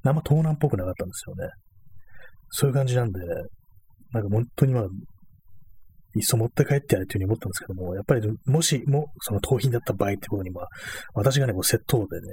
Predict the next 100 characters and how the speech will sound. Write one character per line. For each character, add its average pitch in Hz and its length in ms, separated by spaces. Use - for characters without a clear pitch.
し - 100
ょ - 20
っ - 40
ぴ - 80
か 147 100
れ 131 60
る 110 60
な 90 80
ん - 20
て 92 60
こ 90 80
と 90 40
に 90 60
な 92 80
っ - 20
て - 60
し - 160
ま 95 80
う 90 40
ん 87 60
で、 90 80
結 - 180
局 127 80
持 117 80
っ - 20
て - 80
帰 - 80
れ 131 60
な 131 80
か 92 60
っ - 20
た 95 100
ん - 20
で - 40
す - 60
け - 80
ど 92 80
も、 90 280
そ - 140
れ 139 60
も 139 100
な 135 60
ん - 20
か、 101 80
い 151 60
つ - 80
の 113 60
間 113 40
に 107 60
か 107 60
誰 120 180
か 92 80
が 90 80
持 101 100
っ - 20
て - 120
い 113 40
っ - 80
た 104 80
の 92 120
が 87 220
ね、 - 80
な 101 100
く 107 80
な 98 60
っ 98 60
て 107 100
ま 101 80
し - 80
た 90 100
ね。 82 80
た 135 100
ま 139 60
に 139 40
な 127 60
ん - 20
か 98 60
ち - 80
ょ - 20
っ - 0
と 98 60
惜 95 80
し 135 160
い - 20
な 92 160
と - 100
思 90 80
っ - 60
て - 80
ね、 - 120
こ - 260
う、 - 500
思 107 100
う - 20
ん 98 40
で 90 60
す - 120
よ 90 80
ね。 90 60
ビ 117 100